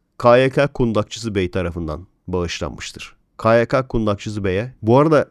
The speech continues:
K Y K Kundakçısı deyince niye otomatikman bey diyorum bilmiyorum. Belki K-, K Y K Kunda-, Kundakçısı hanım. Adas A S D de A S D, A S D yirmi altı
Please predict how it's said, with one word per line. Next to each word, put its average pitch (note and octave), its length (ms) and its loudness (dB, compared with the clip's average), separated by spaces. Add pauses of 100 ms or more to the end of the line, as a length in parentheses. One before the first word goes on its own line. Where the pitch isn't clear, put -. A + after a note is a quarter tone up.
K A2 180 2
Y A2+ 60 4
K C#3 160 4
Kundakçısı B2+ 600 2
deyince C3+ 300 -2
niye C3 120 4
otomatikman A#2+ 720 -2
bey A2+ 200 4
diyorum C3 300 0
bilmiyorum. F#2+ 360 -4
Belki G2+ 300 -2
K-, D#2+ 280 -2
K G2+ 160 2
Y G2 100 2
K A2 140 -2
Kunda-, G2 440 -4 (100)
Kundakçısı F#2 500 -8
hanım. G2 260 -4 (360)
Adas D3 680 -2 (260)
A A#2 200 2
S B2 300 0
D C3 260 -2
de A#2+ 360 2
A G#2 200 -2
S G#2 200 -4
D, A2+ 80 -2
A G2 140 0
S G2+ 200 -6
D G#2 60 -2
yirmi G2 320 -4
altı F2 520 -8